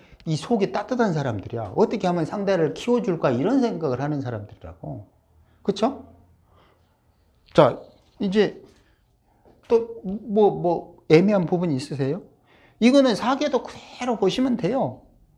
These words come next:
헷갈릴 이유가 없어요. 그러니까 임갑기인데 예를 들어서 사오미 월이야. 생똥 맞죠? 이거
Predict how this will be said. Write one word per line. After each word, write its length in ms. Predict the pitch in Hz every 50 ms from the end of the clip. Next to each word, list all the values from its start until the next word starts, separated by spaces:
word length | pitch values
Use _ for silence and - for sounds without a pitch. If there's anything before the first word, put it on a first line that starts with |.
| _ -
헷갈릴 440 | - 226 220 269 294 294 240 202 185
이유가 200 | 214 262 294 254
없어요. 500 | 208 - - - - 214 208 - 110 - - _ _ _ _ _ _ _ _ _ _ _ _ _
그러니까 520 | - 240 233 226 - 226 226 220 220 220 - - _ _ _ _ _ _ _ _ _ _ _ _ _ -
임갑기인데 1400 | 294 269 247 240 233 247 - 214 - - 202 220 233 240 262 269 262 262 - 247 233 220 214 233 226 208 190 -
예를 160 | 196 214 220
들어서 500 | 208 190 190 175 - 190 185 170 - - - -
사오미 520 | - - 214 240 240 226 208 190 185 180
월이야. 560 | 180 147 143 143 143 143 151 135 113 98 - - - _ _ _ _ _ _ _ _ _ _ _ _ _
생똥 960 | - - - - 262 269 302 320 320 302 302 - 359 339 320 285 247 226
맞죠? 840 | 202 190 156 151 - - - - 165 160 165 196 233 254 254 247 - - - - _ _ _ - - - -
이거 260 | 185 180 175 - 233